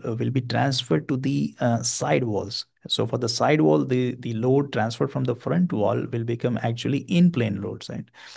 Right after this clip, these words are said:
So, so the detailed calculation will be performed for the, uh, checking adequacy of the side wall panel for these in plane loads.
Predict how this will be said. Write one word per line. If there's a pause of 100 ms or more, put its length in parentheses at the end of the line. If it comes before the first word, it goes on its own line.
(180)
So,
so
the
detailed
calculation
will
be
performed
for
the, (120)
uh,
checking
adequacy
of
the
side
wall
panel
for
these
in
plane
loads.